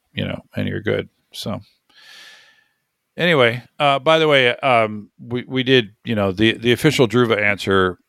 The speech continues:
uh, was that we do not use Kaseya in any of our supply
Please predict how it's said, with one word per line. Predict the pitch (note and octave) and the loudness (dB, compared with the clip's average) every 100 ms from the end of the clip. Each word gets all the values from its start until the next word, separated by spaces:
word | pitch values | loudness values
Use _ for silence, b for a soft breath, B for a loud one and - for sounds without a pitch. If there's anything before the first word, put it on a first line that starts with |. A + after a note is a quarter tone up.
| B2 | 0
uh, | G#2+ F#2+ | 4 4
was | F#2+ E2+ | 4 2
that | G2+ F#2 | 2 0
we | F#2 F#2+ | -2 -4
do | G2 | -4
not | F#2+ F#2 F2+ | -4 -4 -6
use | F2+ F2+ | -10 -12
Kaseya | - G2+ G2 F2+ F2 - | -10 -4 -2 -2 -6 -6
in | G2 | -6
any | F#2 F#2 | -6 -6
of | F2+ | -6
our | F2+ E2+ | -4 -4
supply | E2+ F2+ F#2 F#2 F2+ | -6 -6 0 0 -2